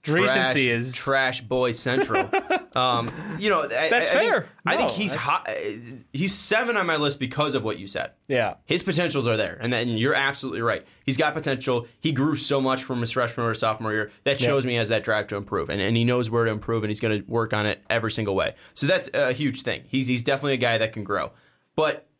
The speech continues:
Speaker 2: he also tailed off. His talent kind of, l-, you know, lessened, not lessened,
Speaker 1: He
Speaker 2: but
Speaker 1: peaked.
Speaker 2: Yeah, he peaked early, and I think that was the thing, too, is I think the biggest skill that he has is his defense, and that's something that's going to definitely transfer over. But I don't know what he is offensively.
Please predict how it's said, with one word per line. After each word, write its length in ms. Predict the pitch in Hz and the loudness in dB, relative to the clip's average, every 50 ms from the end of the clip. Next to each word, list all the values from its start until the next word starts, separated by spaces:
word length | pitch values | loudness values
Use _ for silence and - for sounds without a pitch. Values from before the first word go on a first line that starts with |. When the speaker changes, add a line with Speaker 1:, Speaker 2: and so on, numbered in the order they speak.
| _ _ | _ _
Speaker 2:
he 180 | 120 135 165 185 | -6 -2 0 2
also 300 | 208 247 240 - 214 208 | 2 0 0 -2 -4 -4
tailed 340 | - - 156 156 156 143 135 | -4 0 0 0 2 2 2
off. 340 | 123 127 127 127 127 - _ _ | 2 2 0 -2 -6 -18 _ _
His 200 | _ - 113 113 | _ -6 -6 -6
talent 520 | - - - 139 143 147 147 143 143 143 - _ _ | -6 -6 -4 -2 0 0 0 0 -2 -6 -12 _ _
kind 220 | - - 127 135 131 | -4 -4 -2 -2 -2
of, 120 | 117 - - _ _ _ - | -4 -6 -10 _ _ _ -10
l-, 480 | 85 113 117 113 110 107 110 117 110 - | -6 -4 -2 0 0 0 -2 -2 -2 -2
you 100 | 131 120 | 0 0
know, 140 | 107 95 - - _ | 0 -2 -4 -10 _
lessened, 520 | - 110 120 120 120 - - 135 123 120 117 | -4 0 0 0 0 0 0 -2 -2 0 0
not 180 | 135 123 - | -2 0 0
lessened, 320 | 107 107 107 - 104 104 101 | -2 -4 -2 -4 -8 -4 -4
Speaker 1:
He 80 | 151 | -4
Speaker 2:
but 80 | 147 - | 0 0
Speaker 1:
peaked. 340 | 196 196 135 117 - - - - - - | 0 0 0 -2 -6 -14 -16 -16 -12 -2
Speaker 2:
Yeah, 140 | - 135 120 | 0 0 2
he 140 | 107 123 120 | 2 0 -2
peaked 380 | - - 165 160 - - - - | 0 0 0 0 0 -2 -2 0
early, 380 | 131 123 113 101 90 - - - - - | 0 2 2 0 -2 -6 -12 -20 -4 -2
and 80 | 117 117 | 0 2
I 80 | 120 117 | 2 2
think 160 | 120 131 107 | 0 0 0
that 160 | 131 127 - | 0 0 2
was 100 | 110 113 | 0 0
the 80 | 104 110 | -2 -2
thing, 220 | 101 113 110 98 | -2 -2 -4 -4
too, 240 | - - 113 92 87 | -2 -2 0 0 0
is 160 | 95 98 - - _ _ - - _ - | 0 -2 -4 -8 _ _ -20 -8 _ -2
I 80 | 117 | 0
think 160 | 120 147 139 113 | 0 0 0 -2
the 80 | 120 | -2
biggest 340 | 117 - 208 214 214 - - | 0 0 0 0 2 -2 0
skill 200 | - 165 151 135 | 0 0 2 2
that 100 | 127 120 | 2 0
he 60 | 113 117 | 0 0
has 220 | 120 110 101 98 | 0 0 0 -4
is 100 | 98 98 | -10 -12
his 140 | 101 101 101 | -12 -12 -10
defense, 500 | 104 110 95 - - - - - - - _ _ _ _ _ _ - | -10 -12 -10 -10 -12 -14 -14 -16 -20 -20 _ _ _ _ _ _ -6
and 80 | 107 120 | -2 0
that's 160 | 147 165 160 - | 0 0 0 0
something 240 | 156 131 127 120 | 0 0 0 0
that's 220 | 110 107 101 - - | 0 -2 -2 -4 -4
going 260 | - 127 127 120 110 | -2 -2 -2 -2 -4
to 40 | 101 | 0
definitely 280 | 90 110 98 - 92 | -2 -2 -2 -2 -6
transfer 280 | - - 98 92 - 92 | -4 -2 -4 -2 -2 -2
over. 300 | 92 95 - - - - _ | -4 -2 -4 -6 -10 -6 _
But 160 | - 135 - - | -2 -2 0 0
I 80 | 151 | 0
don't 140 | 180 220 202 | 0 0 0
know 80 | 185 156 | 0 0
what 160 | 135 139 135 | 0 0 0
he 80 | 123 120 | 0 0
is 100 | 107 101 | -2 -2
offensively. 540 | 95 101 - 104 101 95 - - - - | -4 -6 -6 -6 -8 -6 -8 -12 -12 -14